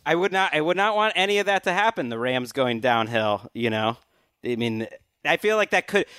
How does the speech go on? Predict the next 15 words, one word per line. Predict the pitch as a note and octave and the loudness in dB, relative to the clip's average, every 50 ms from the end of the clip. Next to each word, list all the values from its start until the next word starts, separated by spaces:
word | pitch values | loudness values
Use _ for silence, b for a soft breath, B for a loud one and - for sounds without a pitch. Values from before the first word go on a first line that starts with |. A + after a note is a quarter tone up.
| B B B - | B B B -6
couldn't | - B3 C#4 C#4 B3+ A3+ | -2 0 0 0 0 2
that, | G#3 G#3+ A3 G3 - - | 2 2 2 2 0 -2
couldn't | - C4 C#4+ D4 | 0 2 4 4
you | C#4 B3+ G#3 | 4 4 4
see | - - - A3+ A3 G#3+ | 2 0 0 0 0 2
that | E3+ F3+ F3 F#3 - - - - _ _ _ _ _ _ F#3+ | 2 4 2 2 2 -2 -10 -20 _ _ _ _ _ _ 0
legitimately | F3+ F#3 F3+ F#3 F3+ F3+ F3+ F3 E3+ F3 D#3 E3 D#3+ | 0 0 2 4 2 4 4 4 2 2 2 0 -2
being | C#3 D3+ D3+ D3+ D#3 D3 | 0 0 0 0 2 0
a | C#3+ | 0
promo | - - D3+ C#3 C3+ C3+ C3+ C3+ C3+ B2 | 0 2 2 2 4 4 4 2 2 2
in | B2 A#2+ | 0 -2
week | B2+ B2+ - - | -2 -2 -2 -6
three | - - - C#3 C3+ C3+ C3 B2+ B2 | -20 -18 -8 -2 0 2 2 2 2
if | A#2+ - | 0 0
they're | - B2 A#2 A#2 A#2 | 0 0 0 0 -2